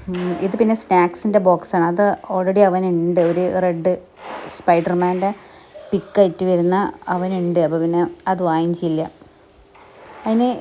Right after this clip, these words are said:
റേറ്റ് വരുന്നത് എത്ര, ഇരുപത്തിനാലോ ഇരുപത്തേഴോ അങ്ങനെ എന്തോ ആണ് ആ ഒരു ബോക്സിന് റേറ്റ് വരുന്നത്. അങ്ങനെ പിന്നെ മേരി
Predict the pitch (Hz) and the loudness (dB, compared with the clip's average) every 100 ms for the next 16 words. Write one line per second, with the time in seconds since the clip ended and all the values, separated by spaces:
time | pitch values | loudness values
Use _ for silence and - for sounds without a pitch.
0 | 214 208 202 233 220 208 208 196 202 190 | 2 2 2 2 2 2 -2 0 0 2
1 | 190 190 190 196 196 185 170 180 175 196 | 0 0 -2 0 2 2 2 0 0 2
2 | 190 180 185 196 190 190 180 175 180 180 | 2 2 0 -2 0 0 0 0 0 0
3 | 175 170 - 180 185 165 160 175 165 156 | 0 0 -4 -4 0 0 0 -2 0 -2
4 | 156 156 - - - - - - - 185 | -2 -4 -10 -20 -20 -20 -20 -12 -4 -2
5 | 190 196 190 196 196 180 180 180 185 | -2 -2 -2 -2 -2 -2 0 0 0